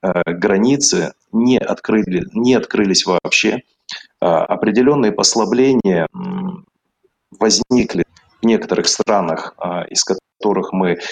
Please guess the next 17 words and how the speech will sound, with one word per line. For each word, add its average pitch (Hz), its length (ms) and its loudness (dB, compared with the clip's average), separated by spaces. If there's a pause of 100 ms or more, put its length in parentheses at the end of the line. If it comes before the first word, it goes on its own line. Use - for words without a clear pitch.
(160)
исторически - 760 0
и 90 580 0
экономически, 92 800 0 (240)
в - 60 -20
общем, - 220 -2 (800)
э, - 60 -20 (280)
получаем, 107 720 2 (260)
э, - 60 -6 (480)
субстанции, - 640 0
получаем 92 520 0
различные, 90 760 -2 (840)
э, - 220 -2
произ-, 98 220 0
компоненты, 95 1000 -2 (240)
какие-то 104 380 0
элементы 90 360 2
упаковки - 280 -4